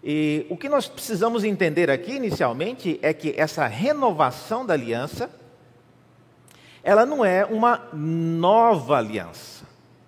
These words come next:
Por quê? Se você olhar, por exemplo, e você deve se lembrar, Deus pediu para que Moisés, ele subisse ao monte com as duas tábuas da lei, e Deus disse que ele escreveria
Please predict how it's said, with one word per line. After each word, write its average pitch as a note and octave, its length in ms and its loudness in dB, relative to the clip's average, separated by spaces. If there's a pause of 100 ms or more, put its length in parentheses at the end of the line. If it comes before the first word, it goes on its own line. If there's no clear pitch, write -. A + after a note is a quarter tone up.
(420)
Por B3 180 -2
quê? D#3 580 -4
Se B3+ 120 -12
você A3 320 2
olhar, D#3+ 440 6
por D#3 140 0
exemplo, C3 460 -2
e A2+ 260 -2
você E3 120 -8
deve C#3+ 220 2
se D3 120 -8
lembrar, B2+ 600 -2 (320)
Deus F3+ 320 0
pediu E3 320 0
para G3 160 -2
que F#3 120 -6
Moisés, D#3+ 580 -2
ele F3+ 140 0
subisse D3+ 920 -8 (580)
ao C#3+ 180 -2
monte G#3+ 560 -2
com G3 260 0
as C#3 160 0
duas B3 380 -2
tábuas F#3 500 0
da C3+ 100 2
lei, D3+ 440 0
e D#3+ 100 -2
Deus E3 300 2
disse G3 280 -10
que F#3 120 0
ele F#3 100 2
escreveria F#3 760 2